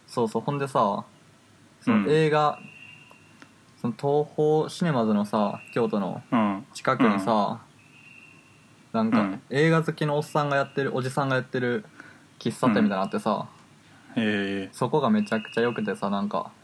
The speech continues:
Speaker 2: うん。
Speaker 1: あ、もう入ったら、<clears throat> 入ったらめっちゃ話しかけてくれた、フレンドリーに。
Speaker 2: うーん。
Speaker 1: なんか、それ、ウェイブス見る前に行ってんけど、なんか、
Speaker 2: うん。
Speaker 1: 「あ、映画好きなんですか？」みたいなの言われて。
Speaker 2: うん。
Speaker 1: もうその店は、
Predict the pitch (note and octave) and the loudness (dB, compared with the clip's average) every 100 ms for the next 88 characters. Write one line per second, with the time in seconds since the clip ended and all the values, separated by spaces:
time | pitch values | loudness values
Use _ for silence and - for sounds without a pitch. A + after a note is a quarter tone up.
0 | - - - - D3 C#3+ G2+ F#2 - A#2 | -20 -20 -20 -20 -4 0 0 -2 -6 -2
1 | G#2+ G#2+ G#2+ - B2 B2 A2+ A2+ D3 - | 2 2 0 0 4 6 6 4 0 -6
2 | - - C#3 - A#2+ A2 G#2+ G#2+ - - | -18 -6 -6 -4 -2 2 2 0 -2 0
3 | A#2+ - - C3 B2+ - B2+ A#2+ B2+ A2 | 0 -2 -4 -2 -2 -2 -4 -2 -2 -4
4 | G#2+ - A2 G#2+ F#2+ F2 - - - - | -4 0 4 4 2 -2 -6 -10 -20 -20
5 | - - - - - A#2+ A2+ A2 A2+ A2+ | -20 -20 -20 -16 2 6 6 6 6 6
6 | A#2 - A#3+ A3+ - - - - - - | 6 6 4 2 -4 -10 -20 -20 -20 -20
7 | - - - - C3+ A#2 G#2+ - C3 B2+ | -20 -20 -20 -6 0 0 0 0 2 2
8 | A2 A2 G#2 A2 G#2+ G#2 G#2 F#2+ F#2+ F#2 | 2 4 4 6 4 2 0 -4 -4 -4
9 | G2+ - - - F2+ D#2+ - - A#2+ G#2+ | -6 -12 -14 -8 -6 -6 -8 -2 2 2
10 | G2 A#2+ - - - - - - - B2 | 2 -6 -14 -20 -20 -20 -20 -20 -6 -4
11 | A2+ A#2 B2 B2 B2+ - B2 G2+ G#2 - | -4 -6 -2 -2 -2 0 2 2 2 2
12 | G#2 G#2 A2 G2 D#2+ - - - - - | 0 0 -2 -2 -4 -8 -14 -16 -20 -20
13 | _ - - - - A2+ G2 D3 C#3 C#3+ | _ -20 -20 -4 2 2 4 2 2 2
14 | C3+ G#2+ G2+ | 2 2 2